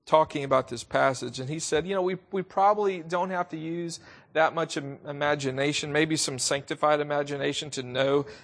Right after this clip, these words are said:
how this conversation went down between these two brothers, James and John. It probably went something like this." "Hey, James."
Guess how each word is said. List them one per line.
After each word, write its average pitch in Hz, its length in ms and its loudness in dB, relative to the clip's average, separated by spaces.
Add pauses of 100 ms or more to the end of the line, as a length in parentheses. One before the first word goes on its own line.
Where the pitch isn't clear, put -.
how 139 120 6
this 139 220 2
conversation 143 880 0
went 131 220 -6
down 120 280 0
between 127 360 -6
these 120 200 -8
two 139 140 -6
brothers, 120 560 0
James 127 420 -4
and 117 140 -10
John. 120 360 0 (380)
It 147 100 -8
probably 160 260 4
went 143 200 -2
something 139 380 0
like 120 220 -4
this." 107 300 -2 (1000)
"Hey, 175 140 2
James." 175 500 -2